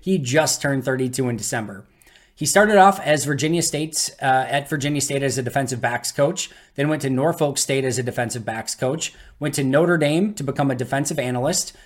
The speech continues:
Texas A and M to become a defensive analyst, then went to the Green Bay Packers, of course, in twenty nineteen as a defensive quality control coach, and Matt LaFleur gave him his first foray into the N F L.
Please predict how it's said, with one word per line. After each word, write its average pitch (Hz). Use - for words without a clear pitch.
Texas 156
A 143
and 135
M 196
to 139
become 135
a 127
defensive 123
analyst, 120
then 156
went 190
to 165
the 147
Green 139
Bay 175
Packers, 123
of 120
course, 147
in 127
twenty 135
nineteen 127
as 139
a 127
defensive 127
quality 127
control 127
coach, 139
and 117
Matt 127
LaFleur 131
gave 127
him 127
his 120
first 123
foray 127
into 123
the 123
N 120
F 113
L. 180